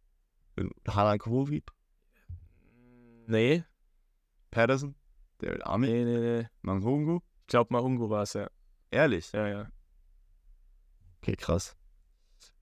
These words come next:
Speaker 1: Ähm, ich hoffe nicht schwer. Mahungu ist ein sehr, sehr netter Mensch. Ähm, Berlin gegen Panthers, hast du falsch getippt.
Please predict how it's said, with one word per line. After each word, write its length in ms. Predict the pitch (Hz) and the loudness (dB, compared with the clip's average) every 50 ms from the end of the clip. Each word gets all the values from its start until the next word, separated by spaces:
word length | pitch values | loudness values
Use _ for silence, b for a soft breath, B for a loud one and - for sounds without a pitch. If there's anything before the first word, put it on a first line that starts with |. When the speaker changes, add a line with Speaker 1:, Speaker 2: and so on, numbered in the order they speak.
| _ _ - | _ _ -2
Speaker 1:
Ähm, 600 | 90 92 92 92 90 90 90 92 92 92 - - - | 0 0 2 2 2 2 2 2 0 0 -2 -4 -4
ich 60 | - | -4
hoffe 180 | 95 95 107 104 | -2 0 0 0
nicht 160 | 107 110 - | 0 -2 -2
schwer. 240 | - - 127 - - _ - - _ _ _ _ _ _ _ _ _ _ _ _ _ _ _ _ - | 0 0 0 0 -2 _ -20 -20 _ _ _ _ _ _ _ _ _ _ _ _ _ _ _ _ -6
Mahungu 300 | 98 92 104 117 120 110 | -2 0 2 2 2 2
ist 60 | 95 | 2
ein 100 | 98 92 | 0 2
sehr, 180 | 90 104 104 87 | 2 2 2 2
sehr 100 | 95 87 | 2 0
netter 240 | 85 90 85 82 85 | 0 0 -2 -2 -2
Mensch. 320 | 85 85 85 - - - - - _ _ _ - - - - - - - | -2 -2 -2 -4 -8 -14 -20 -20 _ _ _ -20 -20 -20 -20 -16 -6 0
Ähm, 600 | - 107 110 110 113 117 120 120 120 123 120 - - _ - - - _ - - _ _ _ _ _ _ _ _ _ _ _ | 2 2 4 4 2 2 2 2 2 0 0 -2 -6 _ -20 -20 -20 _ -20 -20 _ _ _ _ _ _ _ _ _ _ _
Berlin 400 | - - 110 107 123 139 143 151 | -4 0 2 2 4 4 6 6
gegen 220 | 131 131 117 113 104 | 6 6 4 4 2
Panthers, 580 | 120 117 120 127 123 127 - - - - - _ _ _ _ - | 2 2 2 2 2 0 -2 -4 -10 -14 -16 _ _ _ _ -20
hast 200 | - - - - | -18 -18 -14 -6
du 20 | |
falsch 220 | - 90 - - - | -4 -2 -2 -2 -4
getippt. 420 | 107 - - 104 95 - - - | -4 -2 -2 -2 -2 -4 -10 -20